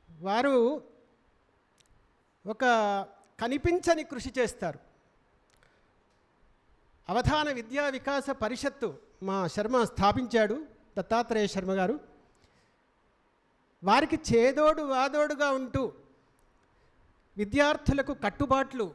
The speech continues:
నేర్పుతూ, ఎంతో చక్కగా వారి పరిశ్రమను పంచుతారు. అలాంటి మా కేవీఎన్ ఆచార్య గారు ఉన్నారు.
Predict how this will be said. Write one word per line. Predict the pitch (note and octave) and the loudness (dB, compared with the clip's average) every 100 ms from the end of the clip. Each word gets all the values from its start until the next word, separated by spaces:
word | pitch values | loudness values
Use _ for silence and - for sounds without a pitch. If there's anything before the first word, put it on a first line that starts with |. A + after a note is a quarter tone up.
| - | -12
నేర్పుతూ, | E3+ G3+ A#3+ - C4 A#3+ D3+ - - _ _ _ _ - | -4 -2 0 0 0 -2 -4 -16 -20 _ _ _ _ -4
ఎంతో | G#3+ C#4 E4+ E4 | -2 0 2 2
చక్కగా | C4 B3+ C#4 C4+ B3+ A3+ F#3 - - _ - | 2 -6 -2 2 2 2 -2 -8 -20 _ -4
వారి | F3+ G#3 | -2 0
పరిశ్రమను | G3+ A3 A#3+ - C4 A#3+ G#3+ F3+ D#3+ - _ - | -2 -2 -4 -2 2 2 2 -2 -6 -14 _ -10
పంచుతారు. | F#3 F3 G#3 G#3 G3+ C4+ - - - | -8 -6 -2 0 0 -4 -12 -20 -10
అలాంటి | F#3 G3+ G#3+ | -4 -2 -2
మా | G3+ F#3 | -2 -2
కేవీఎన్ | F3+ F#3+ G3 G#3 G3 G3 | -2 -4 -2 -2 0 -2
ఆచార్య | F3+ G3 G3 G3 | -2 -2 -2 -2
గారు | F#3 F#3+ | -2 -2
ఉన్నారు. | F#3+ F#3 G3+ | -2 -2 -4